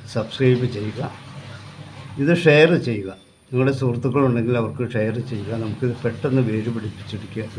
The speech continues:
എടുക്കാം. അത് നല്ല ഇനം മുല്ലയുടെ വേണം അങ്ങനെ എടുക്കാൻ. കാരണം അല്ലാത്തതാണെങ്കിൽ പൂവ് കുറേ, വളരെ കുറച്ചേ ഉണ്ടാവുള്ളൂ. ഇത് കൂടുതൽ പൂവുണ്ടാവും.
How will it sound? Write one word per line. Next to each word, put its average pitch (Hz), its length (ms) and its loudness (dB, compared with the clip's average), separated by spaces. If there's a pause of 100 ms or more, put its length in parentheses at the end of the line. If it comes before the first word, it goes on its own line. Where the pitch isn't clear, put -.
(240)
എടുക്കാം. 101 320 0 (640)
അത് 127 120 4 (180)
നല്ല 123 220 4 (580)
ഇനം 160 200 8 (680)
മുല്ലയുടെ 131 460 8
വേണം 117 240 4 (120)
അങ്ങനെ 117 240 -2
എടുക്കാൻ. 117 240 -2 (140)
കാരണം 117 320 2 (420)
അല്ലാത്തതാണെങ്കിൽ 139 680 6
പൂവ് 127 220 4 (140)
കുറേ, 120 180 4 (220)
വളരെ 120 280 2
കുറച്ചേ 117 320 -2
ഉണ്ടാവുള്ളൂ. 104 420 -4 (220)
ഇത് 131 80 -4 (120)
കൂടുതൽ 127 280 2 (140)
പൂവുണ്ടാവും. 110 480 0